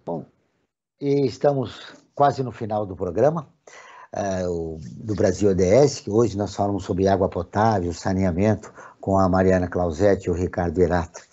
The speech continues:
Esse programa tem apoio da fapesp, a Fundação de Apoio à Pesquisa do Estado de São Paulo.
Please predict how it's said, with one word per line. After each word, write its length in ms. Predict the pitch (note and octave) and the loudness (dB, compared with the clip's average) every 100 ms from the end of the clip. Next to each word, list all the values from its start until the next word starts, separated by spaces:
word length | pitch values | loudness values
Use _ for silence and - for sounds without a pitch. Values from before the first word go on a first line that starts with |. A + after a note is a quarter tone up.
| - - - - | -20 -20 -18 -12
Esse 140 | G2+ | -10
programa 340 | - F#2+ G2 G2+ | -4 -2 0 2
tem 120 | G#2 | 2
apoio 440 | F#2 - G2 F#2+ | 0 2 4 4
da 320 | F2+ F#2 F2 D#2+ | 2 2 0 -2
fapesp, 600 | - F#2 G#2 G2+ F2 F2 | -4 -2 2 0 0 -10
a 60 | |
Fundação 460 | D2+ F#2+ F#2 - F#2 | -8 -6 -6 -4 -2
de 80 | F2+ | -2
Apoio 460 | D#2+ - F2+ F#2+ | -2 -2 0 2
à 60 | F2+ | 0
Pesquisa 480 | - E2 - E2 E2 | -2 -6 -4 -4 -4
do 40 | |
Estado 300 | D#2+ - F2 | -6 -2 -4
de 60 | - | -2
São 240 | G2+ F2 | 0 0
Paulo. 320 | - - - | -2 -4 -4